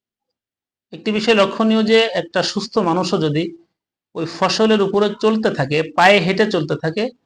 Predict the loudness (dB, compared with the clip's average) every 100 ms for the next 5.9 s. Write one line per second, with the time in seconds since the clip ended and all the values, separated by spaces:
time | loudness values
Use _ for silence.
0 | _ _ _ -6 -2 0 -2 -2 2 4
1 | 4 0 0 2 2 0 -6 -2 0 0
2 | 0 -2 -2 -2 -4 -4 -8 -8 -10 -14
3 | _ _ _ _ _ _ _ -6 -2 0
4 | 2 4 6 6 4 0 -10 _ _ _
5 | -14 -4 -2 0 0 0 0 0 0